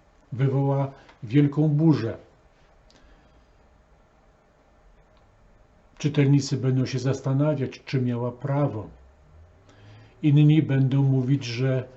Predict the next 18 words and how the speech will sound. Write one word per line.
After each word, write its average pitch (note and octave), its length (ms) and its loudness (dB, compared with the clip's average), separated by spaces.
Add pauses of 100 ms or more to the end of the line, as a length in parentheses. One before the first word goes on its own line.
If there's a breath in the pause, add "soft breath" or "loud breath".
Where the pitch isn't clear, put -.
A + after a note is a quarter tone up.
(280 loud breath)
to D3+ 140 2
miłość D#3+ 400 2
sprawia, C#3+ 640 0
że C3 180 -2
wszystko, D#3 480 -4
co C#3 160 -4
się C3 200 -6
dzieje C3 340 -2
z A2+ 100 -10
drugim A#2+ 400 -8
człowiekiem, C3 840 -6 (420 loud breath)
nawet C3 420 -4
to, D#3 140 0
co C#3+ 200 -4
go A#2 140 -6
pomniejsza, B2 720 -6
jest G#2+ 280 -10
ważne. G#2 500 -10